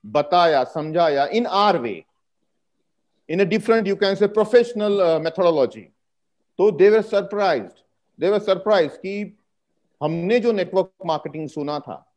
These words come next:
and आप जो नेटवर्क मार्केटिंग बोल रहे हो, it is altogether different, you can say, uh, process। क्योंकि एक इंडियन नेटवर्क मार्केटिंग कंपनी सिर्फ सेल, सेल, सेल, सेल के ऊपर ही कॉन्सेंट्रेट कर रहा था।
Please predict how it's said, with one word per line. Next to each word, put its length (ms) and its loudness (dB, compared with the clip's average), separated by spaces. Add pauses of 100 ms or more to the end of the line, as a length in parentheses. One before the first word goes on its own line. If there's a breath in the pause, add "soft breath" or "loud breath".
(220)
and 180 -2
आप 300 2
जो 60 4
नेटवर्क 380 -4
मार्केटिंग 460 -8
बोल 160 -4
रहे 140 -4
हो, 240 -8
it 120 -18
is 260 -8
altogether 680 0 (180)
different, 440 -4 (420)
you 80 -4
can 240 -6
say, 520 0
uh, 520 -4 (1200)
process। 300 0 (760)
क्योंकि 520 -2
एक 280 0
इंडियन 380 0
नेटवर्क 400 -2
मार्केटिंग 440 -4
कंपनी 600 -4 (120)
सिर्फ 520 2 (520)
सेल, 380 6
सेल, 380 2
सेल, 360 -2
सेल 280 -2
के 140 -8
ऊपर 200 -4
ही 60 -2
कॉन्सेंट्रेट 520 -10
कर 120 -8
रहा 160 -8
था। 180 -20